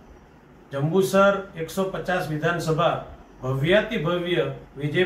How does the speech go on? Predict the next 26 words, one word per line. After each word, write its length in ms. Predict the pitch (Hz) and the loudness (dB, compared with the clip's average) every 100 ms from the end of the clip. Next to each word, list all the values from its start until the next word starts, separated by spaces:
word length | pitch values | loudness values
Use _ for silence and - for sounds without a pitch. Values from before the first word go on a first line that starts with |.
| 180 | 2
પ્રાપ્ત 280 | 160 160 165 165 | 0 0 -4 -4
કરશે, 320 | 160 143 180 156 147 | -4 -2 0 -2 -4
એમાં 300 | 147 147 - | -4 -4 -2
કોઈ 180 | 208 | -2
શંકાને 540 | 220 160 156 160 160 160 | -2 -2 -2 0 0 -2
સ્થાન 340 | - 139 151 | -2 -2 0
નથી. 340 | 151 - 170 - - - - - | -2 -2 -2 -4 -8 -20 -20 -6
અને 220 | 160 165 160 127 | -2 2 2 0
વિકાસના 720 | 143 139 208 202 202 185 185 156 - - | -4 0 2 2 0 2 2 0 -4 -4
પથ 220 | 190 190 - | -2 -2 0
પર 200 | 220 180 - - - - - 127 | 0 0 -2 -12 -20 -20 -18 -4
જંબુસર 500 | 151 180 190 196 185 - | -2 2 2 2 0 0
ખૂબ 180 | 247 240 | 2 4
આગળ 280 | 185 165 175 165 | 4 4 2 0
વધશે, 340 | 156 - 190 151 - - - - | -2 0 0 0 -6 -16 -20 -6
એવી 320 | 185 185 190 | 0 2 2
શુભકામના 720 | 156 190 190 190 165 165 165 | 2 2 2 2 0 0 -2
સહ 140 | 156 185 190 143 - - - - - | 0 4 4 2 -4 -16 -20 -20 -8
જંબુસરવાસીઓને 960 | 147 156 175 175 175 165 151 185 175 | -4 0 0 2 2 2 2 0 -2
હું 200 | 170 165 143 - | -2 -4 -6 -6
ખૂબ 180 | 165 156 | -8 -4
ખૂબ 200 | 180 160 - - - - | -2 -2 -6 -16 -16 -4
આભાર 320 | 117 123 180 | 0 2 2
વ્યક્ત 240 | 180 180 190 185 | 2 0 -2 0
કરું 220 | 185 185 | 0 0
છું. 200 | 190 208 | 0 -2